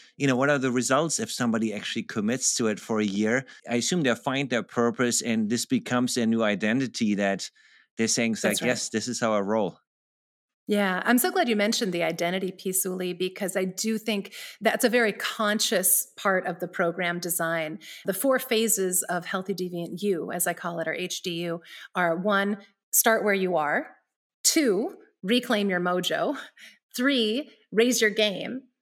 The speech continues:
Speaker 2: and then four is be the change. And I actually went to the trouble of creating, like, game boards for each phase and making them really colorful and fun so that people, as they proceed through these different phases, are, like, following a path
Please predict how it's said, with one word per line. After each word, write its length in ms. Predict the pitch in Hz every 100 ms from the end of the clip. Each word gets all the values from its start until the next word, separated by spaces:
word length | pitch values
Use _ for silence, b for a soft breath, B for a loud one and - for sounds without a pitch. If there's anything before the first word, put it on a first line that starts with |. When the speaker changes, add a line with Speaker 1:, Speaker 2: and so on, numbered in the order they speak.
| _ -
Speaker 2:
and 160 | 233
then 100 | 220
four 680 | 214 - 330 311 226 208 208
is 220 | 226 214 208
be 200 | 226 226
the 120 | 196
change. 600 | - 202 175 - - - B B
And 80 | 254
I 60 |
actually 320 | 254 - 523 285
went 240 | 202 208
to 120 | -
the 80 | 220
trouble 440 | - 208 196 185
of 100 | 175
creating, 400 | - 208 196 185
like, 240 | 165 175 - 160
game 360 | 185 190 196
boards 440 | 170 156 - 202 -
for 140 | 220
each 360 | 202 220 - -
phase 400 | 208 208 175 170
and 100 | 202
making 260 | 196 202 190
them 100 | 190
really 200 | 240 208
colorful 640 | - 208 220 226 233 226
and 220 | 175 190 -
fun 260 | 180 202 339 B B
so 240 | - 233
that 180 | 214 -
people, 420 | 277 269 262 226 226
as 80 | 220
they 140 | 202
proceed 640 | - 208 - 247 233 208
through 140 | - 208
these 220 | 214 202
different 320 | 190 196 190
phases, 640 | 185 202 226 226 294 311 -
are, 100 | 185
like, 200 | 185 180 - -
following 560 | 196 208 220 214 208
a 40 | 180
path 460 | - 190 185 202